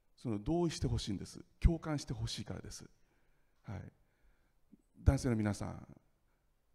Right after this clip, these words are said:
あの、女性が「こうなのよ」って言った時に、「それもう聞いたよ」って絶対言っちゃいけないんです。それ禁句なんです。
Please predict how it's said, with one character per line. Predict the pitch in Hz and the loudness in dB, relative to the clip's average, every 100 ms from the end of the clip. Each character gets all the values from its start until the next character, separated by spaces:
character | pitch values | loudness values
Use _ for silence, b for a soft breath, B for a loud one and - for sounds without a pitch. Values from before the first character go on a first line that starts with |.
| _ _ _ - | _ _ _ -6
あ | |
の、 | 104 101 - - | -4 -4 -8 -14
女 | 127 123 | -8 -6
性 | 139 123 | -2 -2
が | 127 113 - - | -4 -6 -10 -6
「こ | - 160 | -4 -2
う | |
な | 147 | -4
の | 117 107 | -4 -6
よ」 | 113 104 101 | -8 -10 -14
っ | |
て | - - | -18 -14
言 | 101 | -10
っ | |
た | 101 | -8
時 | 104 104 | -8 -6
に、 | 95 85 b b b b b - | -6 -8 b b b b b -12
「そ | - 104 | -6 -4
れ | |
も | 92 82 | -4 -6
う | 78 | -10
聞 | - 127 | -8 -6
い | 147 | 8
た | - | 10
よ」 | 196 | 10
っ | - | 0
て | - | -8
絶 | - - - | -8 -6 -4
対 | - | 0
言 | 143 | -2
っ | |
ち | 135 143 | -2 -4
ゃ | |
い | |
け | 147 | 0
な | 185 | 2
い | 151 | 2
ん | |
で | - | -2
す。 | - - _ _ _ _ _ _ _ _ | -6 -14 _ _ _ _ _ _ _ _
そ | - | -4
れ | 135 | -2
禁 | - 175 | 2 2
句 | 180 | 2
な | 156 | -2
ん | |
で | 95 | -4
す。 | - - | -10 -12